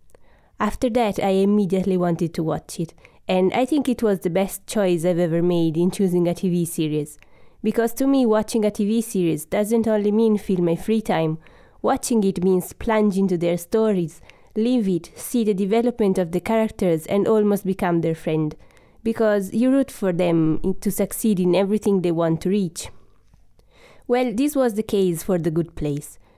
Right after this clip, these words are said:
This T V series means a lot to me, and I want to tell you all about it.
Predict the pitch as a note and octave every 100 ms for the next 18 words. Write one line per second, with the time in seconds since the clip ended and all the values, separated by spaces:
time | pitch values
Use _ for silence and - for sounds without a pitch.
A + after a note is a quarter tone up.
0 | - G#3 A3+ C4+ B3+ C4+ - A3+ G3 F#3
1 | F#3+ G3 F#3 F#3+ F#3 F3+ - F3+ E3 D#3+
2 | E3+ F3+ G3 G3 F#3+ G3 G3+ E3+ E3+ E3
3 | - F3 D#3+ D#3 D#3 D3+ - D#3+